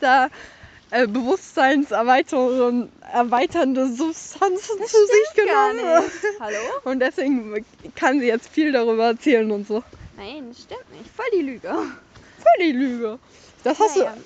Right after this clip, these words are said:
Speaker 1: Alina, du hast das schon im Podcast erzählt. Du kannst ja nicht mehr sagen, „voll die Lüge“.
Speaker 2: Aber ist Marihuana eine bes-,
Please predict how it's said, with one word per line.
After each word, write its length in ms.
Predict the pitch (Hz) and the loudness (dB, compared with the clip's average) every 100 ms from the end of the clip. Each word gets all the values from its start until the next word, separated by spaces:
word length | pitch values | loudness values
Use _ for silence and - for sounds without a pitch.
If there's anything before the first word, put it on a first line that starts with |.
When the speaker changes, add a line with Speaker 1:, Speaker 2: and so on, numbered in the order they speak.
| 233 | 2
Speaker 1:
Alina, 280 | 254 254 | 2 0
du 120 | 247 233 | -2 -2
hast 200 | 330 254 | 0 0
das 140 | 254 | 2
schon 200 | 262 247 | 2 4
im 100 | 233 | 2
Podcast 440 | 359 370 - 214 | 0 0 0 0
erzählt. 440 | 220 214 381 262 214 | -2 -2 2 2 0
Du 40 | |
kannst 240 | - 339 262 | -2 -2 2
ja 60 | |
nicht 100 | 226 | 0
mehr 140 | 226 233 | 0 2
sagen, 200 | 240 262 | 2 4
„voll 200 | - 240 | 4 2
die 100 | 240 | 2
Lüge“. 380 | 247 277 277 339 - - 427 | 0 2 4 2 0 -8 -16
Speaker 2:
Aber 120 | 208 | -14
ist 120 | 226 - | -14 -14
Marihuana 480 | 220 214 190 233 | -14 -14 -14 -12
eine 120 | 254 214 | -12 -12
bes-, 280 | 202 - | -14 -16